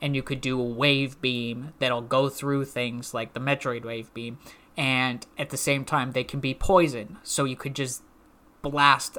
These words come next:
hundreds of, of shots at once, uh, at a boss, and poison damage will kick in too. So there's things like that. The weapon traits are permanent,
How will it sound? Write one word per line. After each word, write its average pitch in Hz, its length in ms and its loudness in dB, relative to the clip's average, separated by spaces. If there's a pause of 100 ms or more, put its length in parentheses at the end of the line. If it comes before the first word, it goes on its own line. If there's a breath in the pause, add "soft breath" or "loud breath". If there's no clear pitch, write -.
hundreds 156 500 0
of, 135 180 -2 (160)
of 135 240 0
shots 135 340 6
at 131 140 -2
once, 127 460 -2 (500 loud breath)
uh, 123 280 6
at 139 140 4
a 127 60 2
boss, 127 640 8
and 123 500 -4 (100)
poison 147 340 6
damage 123 320 -2
will 113 80 -8
kick - 260 -12
in 113 160 -10
too. 101 280 -10 (420 loud breath)
So - 120 2
there's 175 200 2
things 196 200 0
like 175 140 2
that. 131 200 0
The 135 80 2
weapon 180 300 2
traits 175 320 -2
are 151 140 0
permanent, 160 520 -4